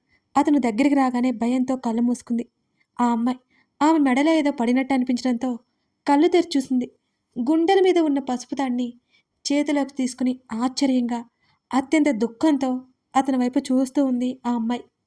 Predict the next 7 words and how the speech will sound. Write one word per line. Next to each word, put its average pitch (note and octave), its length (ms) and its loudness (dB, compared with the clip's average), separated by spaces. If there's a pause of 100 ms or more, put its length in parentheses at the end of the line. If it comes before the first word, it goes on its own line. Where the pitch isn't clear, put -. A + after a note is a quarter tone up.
(1800)
ఆమె F4 180 4
నోటి E4+ 280 4
మీద F#4+ 180 4
ఉన్న D4+ 160 2
ప్లాస్టర్ C4 460 0
తీసేశాడు B3 440 -4
అతను. A#3+ 240 -6